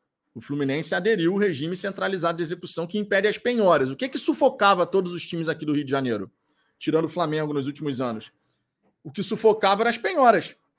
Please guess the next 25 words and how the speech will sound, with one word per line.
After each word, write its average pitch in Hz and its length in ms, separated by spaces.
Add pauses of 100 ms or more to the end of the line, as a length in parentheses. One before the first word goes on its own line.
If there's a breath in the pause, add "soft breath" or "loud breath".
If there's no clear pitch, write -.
(220)
O 139 60
Botafogo 180 400
sofria 160 320
com 151 140
penhora, 175 380
o 139 40
Vasco 147 300
sofria 127 240
com 143 100
penhora, 160 340
o 123 40
Fluminense 135 380
sofria 120 220
com 127 100
penhora. 160 480 (960)
Só - 160
que 202 80
o 240 40
Fluminense 226 500
agora, 165 580
ele 196 220
tem 202 180
um, 196 600
um 165 80
universo 151 840